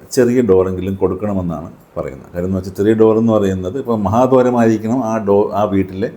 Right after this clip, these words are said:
ഏറ്റവും വലിയ ഡോർ. മഹാദ്വാരം ഏറ്റവും വലിയ ഡോർ, ബാക്കി എല്ലാ ഡോറും അതിനേക്കാളും ചെറുതായിരിക്കണമെന്നാണ് ശാസ്ത്രം പറയുന്നത്. അപ്പോൾ നമ്മൾ എക്സിറ്റ് ഡോർ എന്ന് പറയുന്നത് മാക്സിമം ചെറുതായിരിക്കുക എന്നുള്ളതാണ് നമ്മൾ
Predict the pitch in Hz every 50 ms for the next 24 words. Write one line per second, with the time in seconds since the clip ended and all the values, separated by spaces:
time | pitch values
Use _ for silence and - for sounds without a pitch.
0 | - - _ _ _ _ _ - 110 127 127 123 - - 156 143 127 113 104 92
1 | 87 80 69 71 65 - - - - _ _ _ _ _ _ _ _ _ _ _
2 | _ _ _ - 101 104 113 120 117 123 120 117 107 - 117 117 110 110 107 101
3 | 101 104 110 104 98 98 101 98 - 113 107 107 107 113 123 110 101 101 104 107
4 | 104 101 101 104 101 98 104 101 107 101 95 101 95 104 107 113 104 98 95 92
5 | 92 92 90 90 90 95 92 90 92 90 - 82 80 - - - 90 82 80 -
6 | 71 65 71 67 67 69 69 85 85 85 - - - _ _ _ _ _ _ -
7 | 95 98 98 101 101 101 - 95 95 - - - 127 117 113 120 117 117 117 117
8 | 113 104 92 87 85 85 87 87 85 82 78 - - 98 98 95 95 90 87 87
9 | 87 104 98 95 90 90 78 87 92 92 98 - - 82 82 85 85 82 80 80
10 | 80 80 80 82 87 82 78 73 76